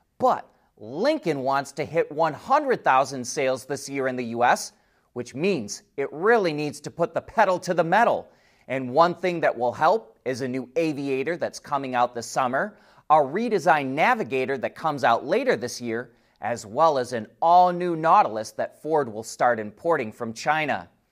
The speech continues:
And speaking of that new Aviator,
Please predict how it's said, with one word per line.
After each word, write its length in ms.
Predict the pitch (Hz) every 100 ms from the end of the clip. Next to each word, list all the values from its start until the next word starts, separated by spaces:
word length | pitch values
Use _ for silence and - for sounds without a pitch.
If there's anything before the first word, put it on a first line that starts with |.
| _ _ _ _ -
And 160 | 107
speaking 640 | - - - 190 - 143 143
of 220 | 160 120
that 240 | 131 127
new 200 | 135 135 -
Aviator, 800 | 143 127 123 120 123 151 208